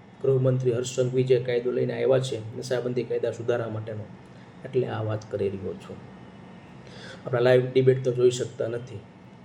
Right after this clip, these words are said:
પણ આપણે ચર્ચા કરી શકીએ કે આનાથી ફાયદો કોને થાય છે.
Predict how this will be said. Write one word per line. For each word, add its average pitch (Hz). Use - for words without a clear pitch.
પણ 127
આપણે 131
ચર્ચા 131
કરી 123
શકીએ 101
કે 131
આનાથી 127
ફાયદો 117
કોને 101
થાય 98
છે. -